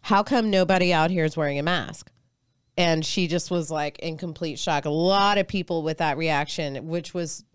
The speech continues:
obviously entertaining for me. But there, then she goes on to say,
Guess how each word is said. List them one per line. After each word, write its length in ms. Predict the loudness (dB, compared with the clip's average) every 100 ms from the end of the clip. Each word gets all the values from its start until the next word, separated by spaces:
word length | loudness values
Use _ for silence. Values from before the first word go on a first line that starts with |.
| -10 0
obviously 480 | 0 0 -4 -2 -2
entertaining 480 | -4 -4 -2 -2
for 120 | -6 -4
me. 420 | -2 0 0 -2 -8 -20 -20 _
But 360 | 2 2 0 0
there, 280 | 2 4 2 0
then 240 | 0 0 0
she 180 | -4
goes 260 | 0 2 2
on 180 | 0 -2
to 100 | -4
say, 500 | -2 0 2 0 -2